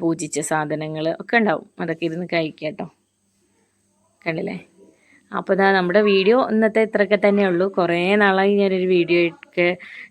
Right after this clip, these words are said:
ഇട്ടിട്ട് എന്ന് വിചാരിച്ചിട്ട്. ഞാൻ, ഞാൻ പൊതുവേ ഞാൻ ടയേർഡായിട്ടാണ് ട്ടോ വന്നിരിക്കുന്നത്, അതുകൊണ്ടാണ് എൻ്റെ മുഖമൊക്കെ ഇങ്ങനെ ഇരിക്കുന്നത്. ഇതാണ് നമ്മുടെ മിമ്മിക്കുട്ടി, എന്താ. അപ്പം അങ്ങനെ എല്ലാവരും കൂടെ ഞങ്ങൾ ഭക്ഷണമൊക്കെ കഴിച്ചു,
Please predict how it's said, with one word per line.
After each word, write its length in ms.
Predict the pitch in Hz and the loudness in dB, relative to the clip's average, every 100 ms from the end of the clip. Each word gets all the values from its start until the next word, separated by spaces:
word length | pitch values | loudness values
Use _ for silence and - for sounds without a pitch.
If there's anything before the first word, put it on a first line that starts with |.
| - | -8
ഇട്ടിട്ട് 340 | 170 180 175 180 | -2 0 0 0
എന്ന് 120 | 180 185 | 0 0
വിചാരിച്ചിട്ട്. 540 | 175 170 165 165 180 254 392 _ - - 170 | 0 0 -2 -4 -2 -2 -4 _ -20 -12 -6
ഞാൻ, 120 | 170 165 180 175 | -4 -4 -2 0
ഞാൻ 320 | 196 196 208 208 | 0 2 2 2
പൊതുവേ 280 | 202 180 190 220 | 2 2 2 0
ഞാൻ 100 | 214 214 | 0 0
ടയേർഡായിട്ടാണ് 760 | 180 175 185 202 175 185 175 | 0 0 0 0 0 -4 -4
ട്ടോ 100 | 170 180 | -6 -6
വന്നിരിക്കുന്നത്, 560 | 185 170 - 180 190 277 - - - - - | -6 -8 -6 -4 -2 -4 -8 -18 -18 -18 -12
അതുകൊണ്ടാണ് 400 | 170 175 190 190 170 | -4 -2 0 0 0
എൻ്റെ 180 | 175 185 - - 175 175 | -2 -4 -6 -10 -4 -2
മുഖമൊക്കെ 320 | 170 180 185 190 | -2 -4 -2 -2
ഇങ്ങനെ 180 | 180 180 175 | 0 0 -2
ഇരിക്കുന്നത്. 420 | 160 165 165 208 - - - - _ _ 175 | -2 -4 -4 -4 -8 -16 -20 -20 _ _ -2
ഇതാണ് 220 | 175 185 185 | 0 0 -2
നമ്മുടെ 240 | 175 180 | -2 -2
മിമ്മിക്കുട്ടി, 540 | 180 165 165 165 - 220 - 508 554 202 | -4 -4 -6 -8 -6 -6 -6 -12 -14 -10
എന്താ. 200 | 165 156 - - - - - - - | -10 -10 -12 -20 -20 -20 -20 -20 -14
അപ്പം 140 | 180 196 | -6 -4
അങ്ങനെ 200 | 190 202 190 | 0 0 2
എല്ലാവരും 320 | 180 180 185 185 | 2 0 0 0
കൂടെ 120 | 202 196 | 0 0
ഞങ്ങൾ 160 | 185 202 - 185 | 0 -2 -2 -4
ഭക്ഷണമൊക്കെ 540 | 185 185 - 196 185 190 190 | -4 -4 -4 -2 -2 -2 -2
കഴിച്ചു, 400 | 175 165 - | -2 -2 -4